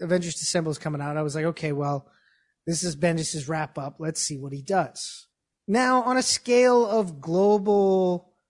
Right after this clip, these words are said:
events within the Avengers universe,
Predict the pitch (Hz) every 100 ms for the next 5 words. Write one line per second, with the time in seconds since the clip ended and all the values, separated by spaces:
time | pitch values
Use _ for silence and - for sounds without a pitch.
0 | _ - 170 156 185 180 170 160 - 170
1 | 165 170 170 160 160 143 156 160 147 151
2 | 147 139 156 156 135 139 131 131 - -